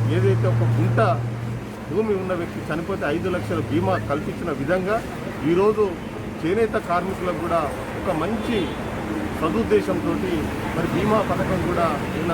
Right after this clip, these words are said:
సిరిసిల్లలో పథకము అనౌన్స్ చేయడం చాలా గర్వకారణం.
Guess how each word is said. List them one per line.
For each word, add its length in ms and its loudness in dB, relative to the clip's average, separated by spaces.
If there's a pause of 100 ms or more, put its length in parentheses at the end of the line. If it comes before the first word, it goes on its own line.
సిరిసిల్లలో 480 0 (800)
పథకము 420 0 (500)
అనౌన్స్ 280 4
చేయడం 280 0 (200)
చాలా 240 2 (100)
గర్వకారణం. 560 0